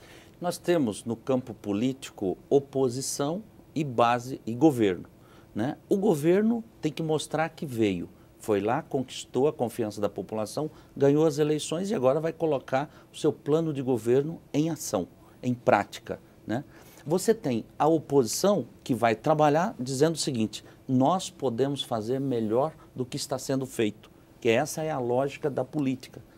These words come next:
né? Então você teria na, na, nas, nas separações das eleições entre poder executivo e legislativo isso bastante claro. Porque o vereador, por exemplo, vou colocar um exemplo muito claro,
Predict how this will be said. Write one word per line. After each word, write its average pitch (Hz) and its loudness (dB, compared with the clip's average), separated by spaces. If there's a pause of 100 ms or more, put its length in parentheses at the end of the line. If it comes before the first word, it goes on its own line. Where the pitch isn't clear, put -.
(180)
né? 123 0 (240)
Então 202 4
você 180 4
teria 151 0 (140)
na, 101 0
na, 90 -6
nas, - -10 (460)
nas 90 -4
separações 120 -2
das 95 -2
eleições 92 -4
entre 104 -6
poder 104 0
executivo 127 -4
e 98 -4
legislativo 98 -6 (260)
isso 156 -6
bastante 160 -6
claro. 120 2 (300)
Porque - -4
o 233 2
vereador, 143 4
por 104 0
exemplo, 117 -2
vou 120 -4
colocar 131 -2
um 147 0
exemplo 117 -2
muito 113 -6
claro, 135 0